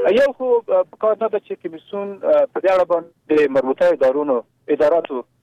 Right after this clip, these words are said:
چې هغه د کمیسیون سره همکاري کولی شي، که وزارتخانې دي، ریاستخانې دي، ریاستونه دي، په ولایتونو کې نورې ادارې دي، علما دي، مدني ټولنه، سیاسي ګوندونه،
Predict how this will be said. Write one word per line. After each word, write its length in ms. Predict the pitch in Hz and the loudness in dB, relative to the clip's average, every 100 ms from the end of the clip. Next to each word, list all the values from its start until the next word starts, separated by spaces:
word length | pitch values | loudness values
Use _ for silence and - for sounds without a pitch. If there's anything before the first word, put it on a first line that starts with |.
| _ - | _ -4
چې 40 | - | -2
هغه 400 | - 175 175 165 143 | 2 2 2 2 -2
د 80 | 139 | -8
کمیسیون 280 | 135 175 | -8 -6
سره 160 | 156 143 | 0 0
همکاري 260 | 127 - 156 | 2 -2 0
کولی 240 | 175 151 | -2 -2
شي، 120 | - | -4
که 120 | - | -10
وزارتخانې 460 | 120 120 - 127 156 | -4 -2 -2 -2 0
دي، 120 | 151 139 | 0 0
ریاستخانې 460 | - 110 - 127 156 | 0 -4 -4 -2 -2
دي، 80 | 143 _ - | -2 _ -6
ریاستونه 380 | 123 - - 170 | -6 -4 -2 -2
دي، 160 | 151 147 | 0 -2
په 140 | - | 0
ولایتونو 340 | 127 117 151 139 | 0 0 -2 -2
کې 100 | 143 123 _ - | -2 -2 _ -2
نورې 180 | 175 196 180 | 2 2 2
ادارې 260 | 165 160 156 | 0 0 -2
دي، 100 | 143 131 - 147 | -4 -6 -4 0
علما 360 | 143 151 185 180 | 0 2 2 0
دي، 120 | 165 143 | -4 -2
مدني 240 | 123 151 175 | -2 -2 -6
ټولنه، 280 | 165 156 - | -8 -8 -6
سیاسي 240 | 123 - | -8 -8
ګوندونه، 380 | 190 190 180 170 | -10 -6 -4 -4